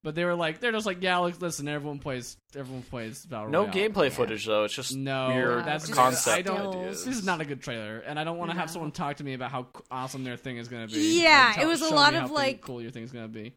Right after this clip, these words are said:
Speaker 3: Yeah, it was a lot of, like, person selling to you, not actually showing you why this will be good. I mean, I guess they're trying, they're trying to show, like, "Hey, we got vehicles, we got wingsuits, we got helicopters," but yeah, nothing very conceptual based.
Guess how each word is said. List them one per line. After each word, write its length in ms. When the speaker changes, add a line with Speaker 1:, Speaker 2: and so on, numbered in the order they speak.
Speaker 3:
Yeah, 220
it 40
was 100
a 60
lot 200
of, 80
like, 220
person 420
selling 380
to 100
you, 160
not 160
actually 300
showing 340
you 920
why 520
this 160
will 80
be 160
good. 180
I 120
mean, 160
I 80
guess 140
they're 100
trying, 240
they're 120
trying 200
to 40
show, 160
like, 200
"Hey, 180
we 100
got 180
vehicles, 480
we 60
got 280
wingsuits, 1000
we 100
got 220
helicopters," 960
but 360
yeah, 260
nothing 480
very 320
conceptual 680
based. 400